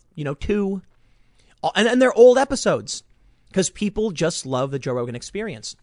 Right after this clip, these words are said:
This puts Spotify in a really difficult position. Spotify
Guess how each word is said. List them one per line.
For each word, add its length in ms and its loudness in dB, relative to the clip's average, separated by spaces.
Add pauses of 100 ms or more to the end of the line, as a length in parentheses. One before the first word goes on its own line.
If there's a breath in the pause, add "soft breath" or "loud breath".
(400 soft breath)
This 140 0
puts 220 -6
Spotify 420 0
in 60 -4
a 40 -4
really 180 -4
difficult 300 -8
position. 420 -8 (720)
Spotify 680 -2